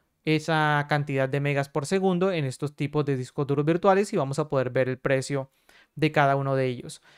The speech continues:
Así tenemos los S S D Premium versión dos, porque dentro de la versi-, de los Premium también tenemos versión dos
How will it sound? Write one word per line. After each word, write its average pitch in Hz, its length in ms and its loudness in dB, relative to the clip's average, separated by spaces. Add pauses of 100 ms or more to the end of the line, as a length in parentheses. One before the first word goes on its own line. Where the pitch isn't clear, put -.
(200)
Así 180 280 4
tenemos 208 320 6
los 196 320 4
S 185 260 2
S 196 160 0
D 190 200 4
Premium 190 480 2
versión 175 480 2
dos, 180 240 8
porque 180 260 0
dentro 147 240 0
de 139 80 2
la 139 100 4
versi-, 139 360 -2
de 151 180 2
los 143 200 -2
Premium 170 380 0
también 143 260 -2
tenemos 147 300 0
versión 139 440 -2
dos 175 400 6